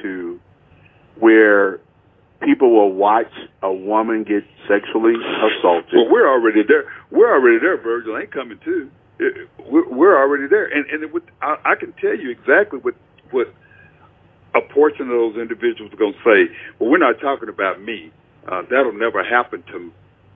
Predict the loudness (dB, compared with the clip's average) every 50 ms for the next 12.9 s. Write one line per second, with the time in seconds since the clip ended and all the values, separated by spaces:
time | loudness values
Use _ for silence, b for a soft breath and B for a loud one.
0 | _ _ _ -2 0 2 2 0 -2 -6 -6 -4 -2 -2 -2 -2 -4 -4 -4 -4
1 | -4 -6 B B B B B B B B 0 2 2 2 2 2 0 -2 -2 -4
2 | -6 -6 -6 -10 -12 -8 -6 -4 -4 -4 -6 -10 -12 -12 -10 -12 -16 -20 b b
3 | b b b b _ _ _ -12 -8 -6 -6 -4 -4 -4 -4 -6 -8 _ -4 -4
4 | -2 0 0 0 0 0 -2 -4 -4 -4 -6 -6 -8 -12 -8 -6 -4 -4 -4 -4
5 | -2 -2 -2 -2 -2 -6 _ _ _ _ _ _ _ _ _ _ _ _ _ _
6 | _ _ -6 -2 -2 -2 -2 -2 -6 -12 -12 -10 -8 -8 -6 -6 -6 -6 -4 -4
7 | -4 -6 -4 -4 -6 -6 -4 -6 -6 -6 -6 -8 -6 -2 0 2 2 2 2 0
8 | 0 -2 -4 -4 0 2 2 2 2 0 -4 -6 -2 0 2 2 2 0 -2 -4
9 | -8 -12 -14 _ _ _ _ _ _ _ _ -10 -8 -8 -8 -8 -10 -8 -4 -2
10 | 0 0 2 2 2 0 0 -2 -4 -8 -6 -6 -2 2 2 2 2 0 -2 -8
11 | _ _ _ _ _ -4 -4 -4 -4 -4 -6 -6 -6 -8 -14 -16 -10 -6 -4 -4
12 | -4 -6 -10 -14 -10 -8 -6 -6 -6 -6 -6 -6 -6 -6 -6 -8 -10